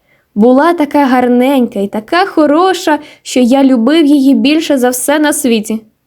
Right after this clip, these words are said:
То розказати тобі, що я зробив?" Хлопчик кинув сильніше, а мати підняла очі від книжки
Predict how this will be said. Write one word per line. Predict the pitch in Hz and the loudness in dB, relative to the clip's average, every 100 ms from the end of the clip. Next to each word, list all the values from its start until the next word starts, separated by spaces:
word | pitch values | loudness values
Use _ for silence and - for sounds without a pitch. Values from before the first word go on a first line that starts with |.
| _ _ _ _ | _ _ _ _
То | - 254 | -2 0
розказати | 269 277 285 330 392 339 | 0 0 0 0 0 0
тобі, | 330 240 311 320 | 0 2 2 0
що | - | 0
я | 262 240 | 0 2
зробив?" | 233 262 262 220 190 _ - - - _ _ _ _ _ _ _ _ _ _ _ _ _ _ _ | 0 0 0 0 -4 _ -20 -20 -20 _ _ _ _ _ _ _ _ _ _ _ _ _ _ _
Хлопчик | - 254 254 247 240 | 0 0 0 -8 -4
кинув | 247 240 233 | -2 0 -2
сильніше, | - 226 254 339 339 285 269 - _ | -2 0 2 2 2 -2 -4 -6 _
а | - 220 | -8 -2
мати | 226 302 381 370 320 | 0 0 -2 -4 -2
підняла | 277 226 247 240 233 | 0 2 2 0 -2
очі | - 302 320 277 | -2 -2 0 0
від | 269 277 | 0 0
книжки | 262 226 220 - 226 226 | 0 0 0 -4 -8 -8